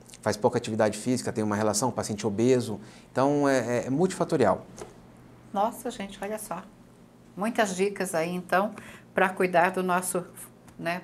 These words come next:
Speaker 2: precioso rim. Aliás, todos os nossos órgãos são preciosos, né, doutor?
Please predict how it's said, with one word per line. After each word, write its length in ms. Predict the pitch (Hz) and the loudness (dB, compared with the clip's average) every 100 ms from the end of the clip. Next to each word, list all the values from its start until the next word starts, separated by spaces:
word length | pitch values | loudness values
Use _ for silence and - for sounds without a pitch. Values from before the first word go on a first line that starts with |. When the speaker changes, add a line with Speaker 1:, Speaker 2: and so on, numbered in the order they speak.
| - | -6
Speaker 2:
precioso 600 | 185 185 185 190 190 190 | -6 -4 -4 -2 -4 -8
rim. 260 | - 175 175 - - - | -6 -8 -10 -16 -20 -10
Aliás, 320 | 175 175 165 180 | -6 0 0 0
todos 320 | 208 208 202 | -2 -2 -6
os 140 | 202 | -6
nossos 360 | 190 190 208 180 | -4 -4 -4 0
órgãos 400 | 170 185 190 185 | 2 2 0 -6
são 180 | - 190 | -6 -6
preciosos, 800 | 190 180 185 - 151 156 175 170 | -6 -6 -6 -2 0 0 -4 -8
né, 160 | 170 | -8
doutor? 360 | 170 180 175 151 | -10 -10 -10 -10